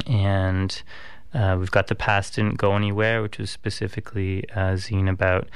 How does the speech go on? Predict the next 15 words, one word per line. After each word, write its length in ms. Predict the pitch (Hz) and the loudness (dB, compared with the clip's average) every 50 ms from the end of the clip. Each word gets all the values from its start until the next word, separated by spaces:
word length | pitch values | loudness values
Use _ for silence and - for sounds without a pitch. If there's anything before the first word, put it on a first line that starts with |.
| - - - - - | -12 -14 -12 -2 -2
looking 280 | 104 101 - 107 98 | -2 0 2 2 2
at 140 | 95 95 98 - | 2 2 2 2
anti-Semitism 1040 | 107 98 92 - - 101 - - 98 95 98 95 - - 101 92 98 98 95 98 95 | 0 -2 -2 -2 -4 -6 -2 0 0 2 2 0 0 -2 -2 0 0 0 2 2 2
and 120 | 92 90 - | 0 -2 -2
fighting 520 | - - 92 95 95 98 95 95 98 104 | 0 0 0 2 2 0 0 0 0 0
anti-Semitism 800 | 98 98 - 110 - - - 95 98 98 - 104 98 101 101 98 | 0 -2 -2 -4 -6 -2 0 0 0 0 0 -4 -2 0 0 2
within 460 | 98 101 98 - - 101 95 95 95 98 | 2 2 0 0 0 2 2 2 2 2
all, 480 | 92 92 95 95 92 92 95 95 - - - - - - - - - - - | 2 4 4 4 4 2 2 0 -2 -6 -12 -14 -14 -14 -14 -14 -12 -2 0
uh, 200 | 107 98 92 92 | 2 4 4 4
movements. 640 | 95 104 113 117 117 - 143 139 143 156 160 - | 4 2 2 2 0 0 0 0 0 0 -2 -4
So, 480 | - - - 123 120 117 117 123 123 113 - - - - - - - - | -6 -2 2 2 4 4 4 2 0 -2 -6 -10 -12 -14 -14 -14 -12 -4
um, 600 | - 110 104 107 104 104 104 104 104 104 104 104 - - - - - | 0 2 4 4 4 2 2 0 0 -2 -2 -4 -8 -10 -14 -10 -6
yeah, 200 | - 135 151 131 | 0 2 2 2
lots 360 | 104 101 110 113 120 - - - | 2 2 2 0 0 -2 -6 -6
there, 540 | - - 107 101 104 101 98 98 107 104 | -2 0 2 2 2 2 2 0 -2 -4